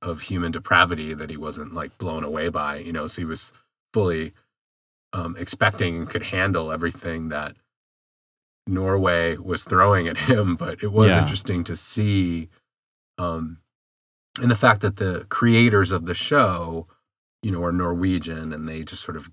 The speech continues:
Speaker 1: gave this realistic view, you know, of their homeland. Uh, for me, it's, it's been a wonderful journey, you know, through the guise of, through the eyes, uh, and lens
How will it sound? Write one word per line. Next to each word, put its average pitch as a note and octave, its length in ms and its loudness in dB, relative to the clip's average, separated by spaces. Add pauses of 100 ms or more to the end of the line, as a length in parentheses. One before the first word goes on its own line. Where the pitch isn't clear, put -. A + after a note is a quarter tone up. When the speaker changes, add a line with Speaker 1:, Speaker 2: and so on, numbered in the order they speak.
Speaker 1:
gave E2 320 -6
this D#2+ 340 -12
realistic E2 1040 -8 (800)
view, F2 640 0 (340)
you F#2 120 -6
know, D#2 280 -8
of E2 400 -6 (180)
their D#2 280 -6
homeland. D#2+ 840 -2
Uh, F2 300 -8 (180)
for B2+ 60 4
me, D3+ 240 8
it's, G2+ 400 2 (100)
it's G#2+ 200 0
been C#3+ 180 8
a G#2+ 60 8
wonderful G2 460 4
journey, G2 560 -2 (800)
you G2+ 80 -2
know, F2+ 120 -2
through F#2 260 -4
the F2+ 100 -2
guise F2+ 420 2
of, F2 320 -6 (140)
through A2+ 160 4
the G2 140 2
eyes, F#2 640 4 (140)
uh, F#2+ 120 -10 (380)
and F2 220 -4
lens F2 520 -2